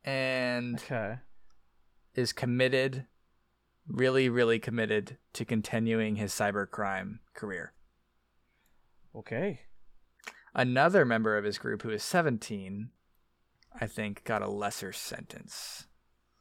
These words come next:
Speaker 1: 'cause he's a minor.
Speaker 2: Well, that's, that's good. You
Speaker 1: Most
Speaker 2: know?
Speaker 1: of this hacker group is teenagers.
Speaker 2: Hopefully, uh, hopefully they, they keep their willing, their love for hacking on the hush,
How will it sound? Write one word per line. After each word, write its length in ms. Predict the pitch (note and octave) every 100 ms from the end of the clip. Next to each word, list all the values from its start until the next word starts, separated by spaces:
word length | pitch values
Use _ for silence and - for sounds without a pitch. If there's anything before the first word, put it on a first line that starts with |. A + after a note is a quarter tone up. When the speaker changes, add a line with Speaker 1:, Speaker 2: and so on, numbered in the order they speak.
| _ _ _ _ _
Speaker 1:
'cause 80 | -
he's 120 | A2
a 20 |
minor. 400 | G#2 B2 D3 - - _ - _ _ _ _ _ _ _ _ -
Speaker 2:
Well, 120 | F#3
that's, 300 | A3 - -
that's 140 | - -
good. 300 | - F3 G3 - - - - -
You 100 | E3
Speaker 1:
Most 240 | C3 -
Speaker 2:
know? 40 | D#3
Speaker 1:
of 60 |
this 140 | C#3 C#3
hacker 300 | C3+ B2+ B2+
group 200 | B2+ A#2
is 120 | A2
teenagers. 680 | - A2+ - A#1 - - - _ - -
Speaker 2:
Hopefully, 920 | - - F3 - G3 G3 G3+ G3 F3 -
uh, 400 | D3 F3+ F#3 E3+ - - - - - _ - -
hopefully 500 | - D#3 D#3 F3+ F3
they, 320 | E3 E3+ E3
they 180 | D3+ D3
keep 360 | C#3+ - F3 - - - -
their 340 | D#3 D3+ C3+ C3+ - -
willing, 460 | D3+ C#3+ E3+ F3 D3+
their 160 | B2+ A#2+
love 380 | B2 C#3+ E3 D#3+
for 140 | E3
hacking 360 | D#3 D#3+ F3 D#3
on 140 | D3+
the 80 | C3+
hush, 560 | E3 F#3+ - - -